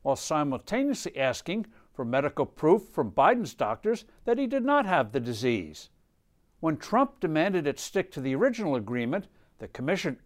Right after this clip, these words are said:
arrogantly canceled the debate. Too bad these debates overseers decided to play politics here, because the American people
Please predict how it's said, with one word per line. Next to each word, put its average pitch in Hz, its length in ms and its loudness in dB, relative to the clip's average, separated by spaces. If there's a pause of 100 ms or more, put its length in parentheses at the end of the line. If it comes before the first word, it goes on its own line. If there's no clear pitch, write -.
arrogantly 185 580 2
canceled 151 560 -4
the 143 80 0
debate. 123 540 2 (800)
Too 269 160 0
bad 240 440 2
these 139 220 0
debates 135 520 -4
overseers 135 600 -2
decided 127 520 -2
to 127 40 -2
play 131 240 0
politics 131 720 -2
here, 202 320 2 (500)
because 131 300 -6
the 127 100 -4
American 196 460 2
people 180 380 -6